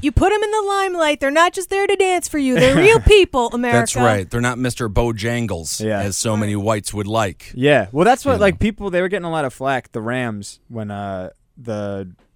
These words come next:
Speaker 2: I guess it was, that was Michael Brown when they're doing the hands up thing.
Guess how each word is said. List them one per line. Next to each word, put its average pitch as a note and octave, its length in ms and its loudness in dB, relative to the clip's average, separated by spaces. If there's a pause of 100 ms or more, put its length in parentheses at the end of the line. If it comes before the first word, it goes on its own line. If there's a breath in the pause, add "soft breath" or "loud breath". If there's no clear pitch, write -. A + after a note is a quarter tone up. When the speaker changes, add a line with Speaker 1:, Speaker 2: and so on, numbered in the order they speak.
(460)
Speaker 2:
I A#2+ 60 -4
guess C3 180 -4
it C#3 60 -2
was, A#2 260 -4
that C#3 100 2
was D#3+ 100 2
Michael C3+ 260 -4
Brown A2 260 -6
when G2+ 80 -10
they're G#2 180 -10
doing A#2 160 -8
the G#2+ 80 -8
hands A#2+ 320 -8
up A#2+ 160 -6
thing. G#2+ 340 -10